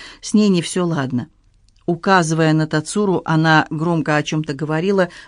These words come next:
людям в масках. Тацуру не поняла ни слова. Маски приблизились. Оказалось, это женщина и мужчина. Мужчина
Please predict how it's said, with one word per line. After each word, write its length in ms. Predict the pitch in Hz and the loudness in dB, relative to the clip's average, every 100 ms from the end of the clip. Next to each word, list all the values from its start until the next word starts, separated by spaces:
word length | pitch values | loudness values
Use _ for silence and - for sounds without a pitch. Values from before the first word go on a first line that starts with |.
| - | -2
людям 360 | 175 165 175 | 0 2 0
в 100 | 165 | 0
масках. 540 | 175 170 165 165 160 - _ _ _ _ - | -2 -2 -2 -4 -6 -8 _ _ _ _ 0
Тацуру 460 | 196 - 269 262 | 0 2 2 4
не 120 | 233 208 | 4 2
поняла 360 | 202 190 202 | 0 0 2
ни 120 | 202 | 2
слова. 500 | 190 - 151 135 131 - _ _ _ _ - | 0 0 0 0 -2 -8 _ _ _ _ -2
Маски 460 | 185 185 175 - 180 | 2 4 2 0 0
приблизились. 800 | 190 185 170 135 139 135 - - - - - | 2 2 2 2 2 0 -2 -8 -20 -20 -6
Оказалось, 600 | 180 202 214 254 233 214 | -2 2 4 6 4 4
это 180 | 202 202 | 0 2
женщина 480 | 196 220 - 214 208 | 4 4 4 2 2
и 40 | |
мужчина. 640 | 202 185 - 156 147 139 - - - - - | 2 2 0 2 2 0 -4 -20 -20 -12 2
Мужчина 880 | 214 226 - 190 180 185 190 196 | 4 4 2 2 2 2 0 -2